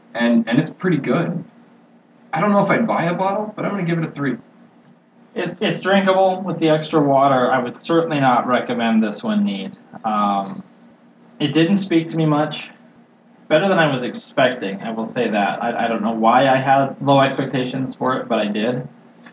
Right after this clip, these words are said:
Speaker 2: Um,
Speaker 1: You didn't like it the other Amrut either, so.
Speaker 2: No, I think that the, the, the base Amrut, uh, probably was not my favorite scotch ever. I think I'm also gonna give this a three. There's really,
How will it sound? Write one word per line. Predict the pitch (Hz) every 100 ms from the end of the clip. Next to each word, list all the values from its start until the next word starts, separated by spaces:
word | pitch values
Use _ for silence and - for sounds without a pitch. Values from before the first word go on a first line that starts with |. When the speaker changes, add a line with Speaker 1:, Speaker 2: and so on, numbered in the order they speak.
| -
Speaker 2:
Um, | 107 101 98 98 127
Speaker 1:
You | 202
didn't | 254
like | 190 165
it | 143
the | 139
other | 131 -
Amrut | 92 87 87
either, | 90 87 -
so. | - 143
Speaker 2:
No, | 165 156
I | 139 135
think | 180 175
that | 170 156
the, | 139 117
the, | - 120 -
the |
base | - 139 131 -
Amrut, | 123 117 113 110 104 -
uh, | 123 110 107 107 - - - - - -
probably | 120 113 113 110
was | 110 107
not | 107 104 104
my | 101
favorite | - 107 101 101
scotch | - 107 101 -
ever. | 101 101 98 - - - _ - - -
I | 143
think | 175 175
I'm | 127
also | 127 151
gonna | 143 143
give | 139
this | 139 151
a |
three. | 139 147 147 143
There's | 127 123
really, | 131 147 160 151 139 -